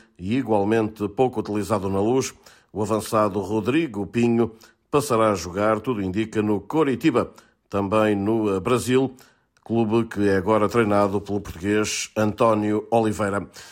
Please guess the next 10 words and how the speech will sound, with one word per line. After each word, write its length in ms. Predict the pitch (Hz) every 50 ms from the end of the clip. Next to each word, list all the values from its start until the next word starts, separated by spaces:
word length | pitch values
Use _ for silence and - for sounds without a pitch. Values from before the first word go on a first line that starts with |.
| - - - -
Outra 300 | - 190 208 208 185 185
situação 440 | 175 - 190 190 180 - - 185 180
em 80 | 170 160
aberto 520 | 151 127 139 131 120 110 110 - 107 120
é 180 | 127 127 127 123
de 1200 | 104 90 101 135 135 135 131 127 123 120 117 113 110 107 107 104 98 98 98 98 95 95 92 90
selecionador 960 | - - - 165 180 165 - - 139 131 120 101 131 131 127 120 113 107 101
nacional 920 | 110 131 175 185 - - - 123 98 101 110 131 156 170 175 175 175 - - - 127 131
em 100 | 127 120
Portugal 640 | 113 113 120 107 107 95 107 110 117 139 175 -